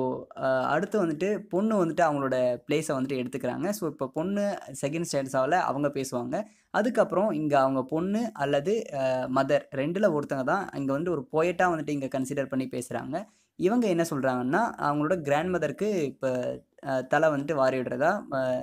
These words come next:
அந்த காம் பண்ணி விடுறதா சொல்றாங்க, ஓகேங்களா? So, நம்ம ஸ்டென்ஸா வைஸ் பார்த்துடலாம். அ, இதுல என்ன சொல்றாங்கன்னா, "Bending, I bow my head and lay my hands upon her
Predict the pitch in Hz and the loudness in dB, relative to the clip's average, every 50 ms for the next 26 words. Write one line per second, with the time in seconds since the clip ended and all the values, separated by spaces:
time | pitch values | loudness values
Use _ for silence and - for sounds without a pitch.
0 | 127 131 131 - _ _ _ _ _ - 135 135 135 135 135 151 160 175 165 160 | -6 -10 -14 -18 _ _ _ _ _ -2 0 0 0 2 4 4 4 4 4 4
1 | 147 135 135 127 123 127 123 156 - - - 131 120 127 127 127 123 - - - | 2 4 2 0 0 0 0 0 0 -2 -2 -4 -2 -2 -2 -4 -4 -8 -8 -10
2 | 131 123 123 120 120 127 135 135 135 _ _ _ _ _ - - 156 151 143 139 | -8 -6 -6 -4 -4 -4 -4 -4 -6 _ _ _ _ _ -8 -6 -2 -2 -2 -2
3 | 139 139 170 185 - - - 151 156 170 175 185 165 165 165 - - 135 127 - | 0 0 -2 -2 -2 -4 -4 -2 -2 0 2 2 0 0 0 0 0 0 0 0
4 | 131 123 127 135 165 196 - - _ _ _ _ _ _ - 135 135 135 135 135 | -2 -4 -2 0 0 -2 -4 -8 _ _ _ _ _ _ -2 0 2 2 2 2
5 | 135 131 139 139 143 175 214 214 214 175 160 151 139 135 131 143 165 180 151 143 | 0 0 -2 -2 0 0 -2 -2 0 0 2 2 2 2 2 2 0 0 -2 -2
6 | 135 143 156 170 156 160 175 214 233 247 - - _ - 139 135 131 127 131 143 | -2 -2 -2 0 0 -2 -2 -2 -4 -8 -10 -12 _ -4 -4 -2 -2 0 2 0
7 | 165 175 175 170 147 143 131 151 185 - - _ - 151 135 131 127 127 135 160 | 2 0 -2 -2 -2 -2 -4 -4 -4 -6 -12 _ -8 -4 -2 -2 -2 0 -2 -2
8 | 196 214 196 160 - - 143 135 139 170 208 - - - 139 139 - 139 135 147 | -2 0 -2 -2 -2 -4 -4 -4 -4 -4 -6 -8 -10 -10 -10 -8 -4 -4 -4 -4
9 | 160 147 135 135 | -4 -6 -8 -10